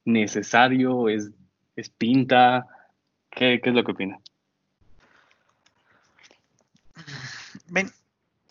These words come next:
Speaker 2: en primer lugar, creo que es pinta. Y la gran mayoría de la gente lo usa por esa misma razón, ¿no? También tengo un Apple Watch, ¿no? De, "Mira, mira mi brazo", sí. Pero, pero creo que son útiles en,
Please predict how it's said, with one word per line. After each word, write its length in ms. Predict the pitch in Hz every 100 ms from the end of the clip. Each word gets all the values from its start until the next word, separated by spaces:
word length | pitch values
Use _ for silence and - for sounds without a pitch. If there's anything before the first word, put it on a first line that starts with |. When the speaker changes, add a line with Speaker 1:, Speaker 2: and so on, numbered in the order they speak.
| - _
Speaker 2:
en 380 | 202 196 190 196
primer 840 | - 175 170 165 208 240 240 - - _
lugar, 440 | 131 139 156 214
creo 140 | 190 151
que 80 |
es 100 | 113
pinta. 400 | - 101 - - - _ _ _ _ _ - - _ -
Y 160 | 120
la 120 | 113
gran 180 | 117 147
mayoría 200 | 151 147
de 100 | 127
la 60 | 98
gente 440 | 123 127 127 - _ _ _ -
lo 160 | 110 98
usa 400 | 104 - 92 - _ _ _ -
por 180 | 107 90
esa 180 | -
misma 240 | - - 156
razón, 320 | 131 - -
¿no? 260 | - - - - _
También 360 | - - - - -
tengo 560 | 92 95 - - - _ _ _
un 140 | -
Apple 200 | 175 -
Watch, 420 | - - - - -
¿no? 340 | 135 123 - -
De, 240 | - - -
"Mira, 220 | - 98
mira 220 | 95 95
mi 120 | 92 90
brazo", 380 | 98 98 - -
sí. 220 | - - - - - - - - - _ _ _ _ _ - - 170 151 135
Pero, 580 | 131 120 120 120 117 117
pero 160 | 113 120
creo 120 | 160
que 80 | 147
son 180 | 151 143
útiles 380 | 139 101 95
en, 240 | - -